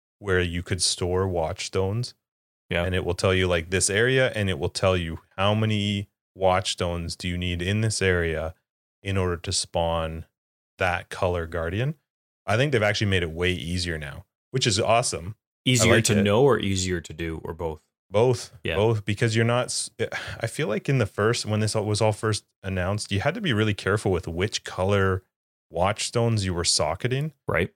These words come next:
Speaker 1: And it doesn't seem to be like that anymore. It
Speaker 2: No.
Speaker 1: now seems to be like, "Okay, you need three watchstones in here."
Speaker 2: Yeah.
Speaker 1: And it doesn't seem to be based on which colors did I place in there, which I do appreciate, because you
Speaker 2: Okay.
Speaker 1: used to have to, like, keep in mind, "Hey, what's the order of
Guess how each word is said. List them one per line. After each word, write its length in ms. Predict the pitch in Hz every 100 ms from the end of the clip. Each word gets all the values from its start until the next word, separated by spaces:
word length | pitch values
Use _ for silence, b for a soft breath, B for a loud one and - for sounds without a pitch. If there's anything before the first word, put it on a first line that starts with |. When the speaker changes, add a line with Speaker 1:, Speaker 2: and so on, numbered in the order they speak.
| -
Speaker 1:
And 120 | 107
it 120 | 104 -
doesn't 300 | 110 117 123
seem 260 | - 110
to 100 | 107
be 140 | 90 95
like 220 | 92 87
that 180 | 80 80
anymore. 380 | 80 76 73
It 80 | 85
Speaker 2:
No. 120 | 107 104
Speaker 1:
now 160 | 117
seems 300 | 127 131 110
to 80 | -
be 140 | 98 95
like, 320 | 90 85 - _ _ _ -
"Okay, 160 | 135
you 200 | 107 104
need 260 | 135 120 -
three 260 | 110 110
watchstones 920 | 101 92 95 104 - 87 80 80 80 - _ _ _ _
in 160 | 107 101
here." 380 | 90 78 73 - _ -
Speaker 2:
Yeah. 140 | 104
Speaker 1:
And 100 | 92
it 140 | 98 90
doesn't 300 | 101 104 113
seem 240 | - 104
to 100 | 95
be 120 | 92
based 460 | 87 - 92 92 -
on 280 | 92 87 87
which 240 | 90 87
colors 480 | - - 90 92 85
did 140 | - 85
I 80 | 85
place 380 | - 87 85
in 100 | 92
there, 140 | 85 76
which 180 | 90 110
I 60 |
do 200 | 101 113
appreciate, 560 | 117 - 95 - 123 127
because 360 | 101 107 90
you 60 | 92
Speaker 2:
Okay. 80 | 98
Speaker 1:
used 160 | 143 -
to 60 |
have 180 | 110 104
to, 100 | 104
like, 200 | 92 87
keep 200 | - 101
in 100 | 92
mind, 360 | 90 98 90 85
"Hey, 220 | 98 98
what's 320 | 82 95 -
the 100 | -
order 480 | - 95 95 92 87
of 320 | 82 78 76